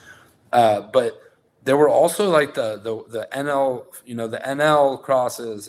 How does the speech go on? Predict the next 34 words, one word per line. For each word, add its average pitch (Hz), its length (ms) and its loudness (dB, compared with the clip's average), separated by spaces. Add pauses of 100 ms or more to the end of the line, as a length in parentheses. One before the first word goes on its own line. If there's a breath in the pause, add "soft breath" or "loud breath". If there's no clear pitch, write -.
(120)
and 120 160 -14
the, 117 200 -8
the, 113 260 -12
even 143 240 -6
the 151 140 -4
original 131 420 -6
skunks 131 600 -6
that 117 200 -10 (420 soft breath)
we 131 100 -4
used 185 220 -2
to - 80 0
hunt 151 340 -4
through 139 160 -10
so 135 260 -6
many, 139 300 -6 (140)
uh, 104 500 -2
skunk 135 340 -6
number 127 240 0
ones. 139 520 -2 (320 soft breath)
We 131 100 -2
would 151 160 0
find 160 300 2
some 143 200 -4
pheno 151 320 -4
sometime 156 440 -4
that 131 120 -4
would 120 160 -8
smell 131 300 -6
like 123 160 -2 (220)
and 117 120 -10
taste 127 260 -8
like 104 140 -12
black 110 400 -2
pepper. - 380 -10